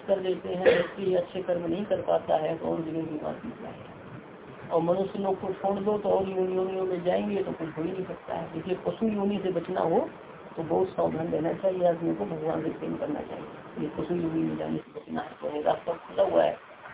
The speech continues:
इंद्रियां इसी लोगों की चंचल है कि तुम घड़ी पर ले जाएंगे। अच्छा, यह लग जाएगा पंक्ति। हम्म? और नीचे मनुष्य लोक में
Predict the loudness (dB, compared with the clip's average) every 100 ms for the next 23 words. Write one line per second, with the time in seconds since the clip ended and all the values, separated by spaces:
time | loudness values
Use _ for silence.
0 | -10 -4 -2 2 2 0 -4 -4 -2 0
1 | -2 -2 0 2 4 4 4 2 0 0
2 | -2 -2 -6 -10 -12 -14 -14 -2 0 0
3 | -2 -4 -8 -12 -18 -18 -20 -20 -20 -20
4 | -20 -12 -10 -10 -12 -10 -8 -6 -8 -14
5 | -20 -20 -4 -2 -2 4 8 8 6 -4
6 | -2 0 8 10 10 8 6 6 -2 -8
7 | -20 -18 -12 -2 0 0 -8 -18 -20 0
8 | 4 4 4 2 4 2 2 -4 -2 -2
9 | 0 4 6